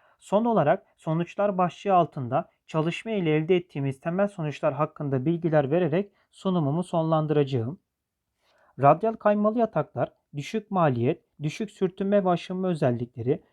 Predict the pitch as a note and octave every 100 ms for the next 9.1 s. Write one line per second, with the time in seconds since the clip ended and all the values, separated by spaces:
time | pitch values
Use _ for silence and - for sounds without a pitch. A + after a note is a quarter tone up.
0 | - D3+ - F#3 G3 G3 G3+ G3+ F3 -
1 | F#3 F3+ D3 - A#2+ - A2+ - C#3+ -
2 | _ _ D#3 - F3 - G#3+ G3 F#3 F3+
3 | - G3+ G3+ - - E3+ F3+ F#3 F#3+ G3+
4 | G3+ _ _ _ _ _ - E3+ E3+ F3+
5 | F3 F#3 F#3 G3+ F#3+ C#3+ A#2+ B2+ E3 _
6 | _ C3+ D#3 F#3 F#3 G3 G3+ F#3 - E3+
7 | F#3+ - F3+ F3 F3 F3 F3+ F3 F3 -
8 | F#3 F3+ E3 D#3+ - F3+ E3+ F3+ F3 A#2+
9 | C#3